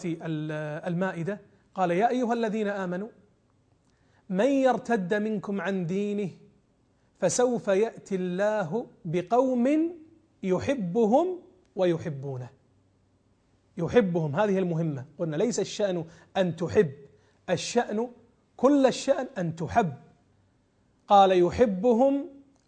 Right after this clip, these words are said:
ويحبونه." ما هي صفاتهم؟ قال: "أذلة على المؤمنين."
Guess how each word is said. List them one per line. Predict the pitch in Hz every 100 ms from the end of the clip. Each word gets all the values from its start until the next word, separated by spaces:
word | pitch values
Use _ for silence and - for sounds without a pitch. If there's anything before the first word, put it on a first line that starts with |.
| -
ويحبونه." | 160 156 113 160 135 156 135 123 - _ 180
ما | 262
هي | 233 202
صفاتهم؟ | 175 180 165 151 226 - _ _ _ -
قال: | 190 175 214 - - _ _ -
"أذلة | 165 240 240 185 160
على | 151 147
المؤمنين." | 127 147 147 127 117